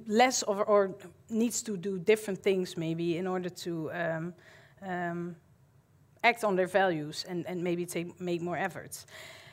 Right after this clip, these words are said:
And another thing is the, the physical, uh, limitations a person may have, so we also should, should take that into account. And I think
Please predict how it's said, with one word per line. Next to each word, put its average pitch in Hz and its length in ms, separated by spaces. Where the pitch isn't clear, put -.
And 262 200
another 269 380
thing 277 240
is 220 340
the, 208 320
the 202 120
physical, 269 720
uh, 240 220
limitations 240 680
a 220 40
person 233 340
may 202 140
have, 202 240
so - 140
we 190 140
also 185 240
should, - 180
should - 320
take 170 220
that 196 160
into 233 280
account. 202 340
And 208 140
I 208 80
think 233 340